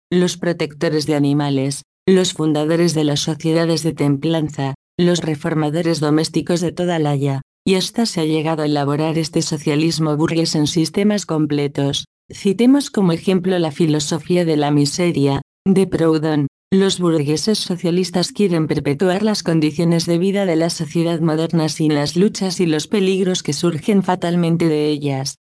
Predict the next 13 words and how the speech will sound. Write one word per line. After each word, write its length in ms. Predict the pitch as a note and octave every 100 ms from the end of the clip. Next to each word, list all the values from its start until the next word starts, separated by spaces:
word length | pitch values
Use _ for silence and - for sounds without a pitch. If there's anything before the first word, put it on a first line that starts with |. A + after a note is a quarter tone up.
| _
Quieren 360 | A3+ A#3+ B3+
perpetuar 640 | A#3 E3+ E3 D3+ D#3 D#3+ D#3+
la 100 | D#3
sociedad 560 | D3+ D3+ E3+ E3 F3 E3+
actual 480 | D#3+ - G3 B3
sin 300 | A#3+ G3 F#3+
los 180 | D#3+ D#3
elementos 580 | D#3+ D3 D#3 E3 D#3+ D#3+
que 120 | E3
la 120 | D3+
revolucionan 800 | D3 D3+ D3 D3 C#3+ D#3 F3+ E3+
y 80 | E3
descomponen. 840 | D3+ C#3+ F3 E3 D#3+ D3 C3+ B2+